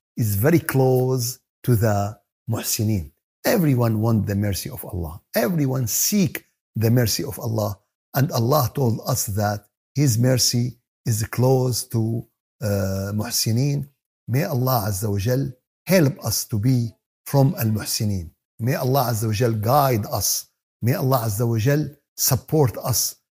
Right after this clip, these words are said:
because Allah told that He recommend, He obligate. إن الله يأمر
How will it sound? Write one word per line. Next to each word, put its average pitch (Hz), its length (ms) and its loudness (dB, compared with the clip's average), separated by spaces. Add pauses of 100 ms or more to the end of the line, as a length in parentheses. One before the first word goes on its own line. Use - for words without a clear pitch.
(120)
because 151 600 0 (220)
Allah 117 420 0
told 156 300 2
that 110 320 -2 (300)
He 175 500 4 (120)
recommend, 113 680 0 (300)
He 226 240 4
obligate. 120 720 2
إن 151 160 4
الله 139 400 2
يأمر 131 600 2